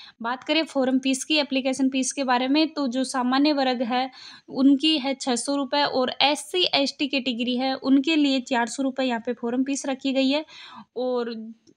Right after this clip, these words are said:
मतलब otherwise और भी कैटेगरी आती है उनके लिए भी यहाँ पे चार सौ पोस्ट रखी गई है, जबकि जनरल कैटेगरी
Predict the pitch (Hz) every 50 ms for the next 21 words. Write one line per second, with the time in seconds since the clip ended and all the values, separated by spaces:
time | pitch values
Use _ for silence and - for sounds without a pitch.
0 | _ _ _ _ _ _ - 247 254 285 277 311 320 294 - - 285 269 254 320
1 | 320 311 302 302 262 - 269 294 285 277 330 311 359 294 311 277 247 277 254 277
2 | 254 247 247 - 269 254 233 277 294 - - 269 277 262 330 302 285 285 269 247
3 | 247 254 254 247 247 240 247 226 - 233 220 233 - - 262 - 269 262 262 -
4 | - 247 247 233 220 - 254 233 247 247 247 269 277 240 269 262 - - 262 226
5 | 208 254 262 277 311 320 302 294 262 - 254 226 220 233 240 247 247